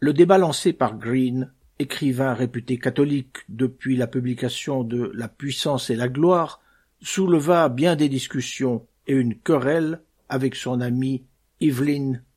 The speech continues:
Waugh, que l'auteur évoque dans sa préface. Mais le livre eut un immense écho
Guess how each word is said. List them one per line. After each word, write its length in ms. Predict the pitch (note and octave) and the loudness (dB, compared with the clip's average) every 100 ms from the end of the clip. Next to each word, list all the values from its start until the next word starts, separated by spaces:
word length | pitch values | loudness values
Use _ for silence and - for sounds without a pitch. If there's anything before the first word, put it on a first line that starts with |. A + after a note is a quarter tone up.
| - | -2
Waugh, 420 | C3 D3+ C#3+ - _ _ _ _ _ _ _ _ _ | 4 6 4 2 _ _ _ _ _ _ _ _ _
que 60 | D3 | 4
l'auteur 720 | C#3 C3+ C3+ D3 C#3 A2+ - - | 6 6 2 2 2 0 -8 -2
évoque 360 | C3+ B2 C3 B2 | 0 2 -2 -2
dans 140 | B2 | -2
sa 140 | A#2+ | -4
préface. 640 | A#2 B2+ - A#2 - - _ _ _ _ _ _ _ _ _ | -2 -4 -2 -4 -4 -18 _ _ _ _ _ _ _ _ _
Mais 260 | C3+ D#3+ D3+ | 0 2 4
le 140 | D3 | 2
livre 340 | D#3+ A3+ E3 D#3+ | 2 2 0 -2
eut 80 | - | 0
un 160 | C#3 C#3 | 0 2
immense 360 | D#3 G#3 G3 | 2 0 0
écho 480 | C#3 - C3+ C3+ | -2 2 4 4